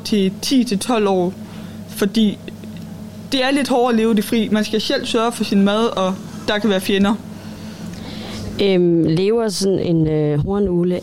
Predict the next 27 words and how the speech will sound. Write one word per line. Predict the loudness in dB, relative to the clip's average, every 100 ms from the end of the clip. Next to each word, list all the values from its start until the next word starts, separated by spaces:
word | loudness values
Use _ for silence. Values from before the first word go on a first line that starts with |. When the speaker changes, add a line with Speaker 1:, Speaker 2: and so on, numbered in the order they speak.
| -2
Speaker 2:
alene? | 2 2 2 2 2 0 -4 -10 -12 -12 -12 -12 -12 -12 -12 -14 -14 -12 -12 -12 -12 -12 -14 -14 -12 -12 -10 -10 2
Speaker 1:
I | 4
naturen | 4 2 2 4 2
vil | 4
hun | 4 6
jo | 6
nok | 4 2
have | 2 4
en | 4
mage. | 4 4 2 0 -4 -10 -12 -12 -12 -4 0
Øh, | 2 4 4 4 2 0 0
i | 2
ynglesæsonen | 4 4 4 2 2 2 4
i |
hvert | 2 0
fald. | 0 0 -2 -8 -12 -12 -4 0
Øh, | 2 2 2 0 0 -12 -14 -14 -14 -14 -14 -14 -16 -14 -14 -14 -14 -14 -12 -12 -12 -10 -8 -8 -8 -10 -12 -12 -12 2
men | 2 4
jeg | 0
er | -4 -12 -6
faktisk | -6 -6 -12 -4 -4 0
i | -2
tvivl, | -2 0 2 2 0
om | 0
de | 2 2
er | 2
solitære. | 2 4 4 2 0 0